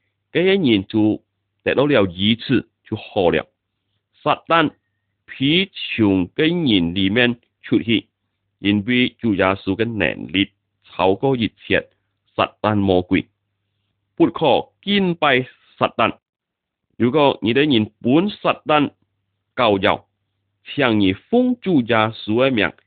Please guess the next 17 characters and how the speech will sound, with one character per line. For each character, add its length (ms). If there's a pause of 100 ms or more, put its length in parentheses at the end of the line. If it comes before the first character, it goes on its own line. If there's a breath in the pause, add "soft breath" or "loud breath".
(360)
求 360
上 520
帝 320 (140)
幫 300
助 260
你。 160 (4000)
第 280
三 440
十 200
二 260
圖， 260 (1040)
主 160
耶 180
穌 440 (120)
按 300
盼 360
望 240